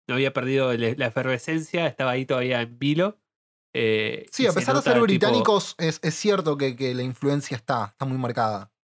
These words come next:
Speaker 1: Hay, hay un par de influencias raras también que estuve escuchando en el disco que, que me llaman mucho la atención. Eh, desde canciones de spaghetti western de Ennio Morricone, el sonido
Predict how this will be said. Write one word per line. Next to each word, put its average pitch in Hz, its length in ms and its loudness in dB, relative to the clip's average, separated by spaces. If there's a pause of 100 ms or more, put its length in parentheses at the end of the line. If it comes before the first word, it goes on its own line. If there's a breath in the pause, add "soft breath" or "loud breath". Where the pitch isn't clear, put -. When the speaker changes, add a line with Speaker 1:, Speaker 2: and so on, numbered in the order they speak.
(300)
Speaker 1:
Hay, 208 400 -6
hay 214 180 -4
un 214 100 -4
par 233 160 -2
de 247 60 -2
influencias 185 640 -4
raras 160 420 0
también 151 260 -4
que 156 100 -8
estuve 151 280 -2
escuchando 151 540 -4
en 147 40 0
el 127 120 -4
disco 151 320 -6
que, 123 240 -8
que - 140 -20
me - 100 -20 (120)
llaman 143 220 -6
mucho 156 200 -4
la 151 40 0
atención. 127 640 -6
Eh, 127 180 -4
desde 123 540 -2 (300)
canciones 165 420 -2
de 147 60 -4
spaghetti 143 380 0
western 143 420 0
de 113 400 2
Ennio 156 200 0
Morricone, 147 840 0 (180)
el 139 240 -4
sonido 185 720 -2